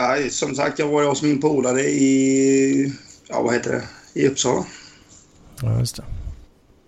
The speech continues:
Speaker 1: Det var väldigt trevligt ändå.
Speaker 2: Ja, jag var fan i, eh, Alingsås i fredags, ja.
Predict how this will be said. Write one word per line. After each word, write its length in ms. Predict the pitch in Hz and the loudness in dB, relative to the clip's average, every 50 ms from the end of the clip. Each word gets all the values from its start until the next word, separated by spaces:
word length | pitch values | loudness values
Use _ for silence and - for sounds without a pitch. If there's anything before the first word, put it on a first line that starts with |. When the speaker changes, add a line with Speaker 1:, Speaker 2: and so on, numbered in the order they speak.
| _ _ - - - - - - - - | _ _ -20 -20 -20 -20 -20 -20 -14 -6
Speaker 1:
Det 100 | - 160 | -2 0
var 80 | 160 170 | 0 0
väldigt 300 | 196 214 170 151 151 - | 0 0 0 0 0 2
trevligt 340 | 180 180 151 147 160 156 | 2 2 2 0 0 -2
ändå. 300 | 175 175 185 180 - 190 185 - - - _ _ _ _ - - - _ _ _ _ _ _ _ _ _ _ _ _ _ _ - 92 98 | -2 -4 -4 -4 -4 -4 -6 -10 -14 -20 _ _ _ _ -20 -20 -20 _ _ _ _ _ _ _ _ _ _ _ _ _ _ -20 -14 -10
Speaker 2:
Ja, 600 | 127 117 110 113 117 131 147 - 151 156 143 - - | -8 -6 -4 -4 -4 -4 -2 -2 -2 -2 -2 -2 -2
jag 200 | 143 113 117 120 | 0 0 0 0
var 160 | 135 156 160 | 0 -2 -2
fan 340 | - - 190 175 160 151 151 | -2 0 0 2 2 2 0
i, 320 | 151 156 156 156 156 156 151 151 151 151 147 147 151 156 151 135 - - | 0 0 0 0 0 0 0 0 0 0 0 0 -2 -2 -4 -6 -6 -8
eh, 60 | - | -6
Alingsås 720 | 156 151 175 170 143 - - - - - 175 185 165 - - | -4 -2 -2 -2 -2 -4 -6 -10 -8 -6 -6 -6 -4 -4 -6
i 80 | 202 | -6
fredags, 460 | 175 - 160 151 - - 113 - 113 117 | -4 -2 0 0 0 0 -2 -2 -2 -4
ja. 140 | 135 123 | -4 -4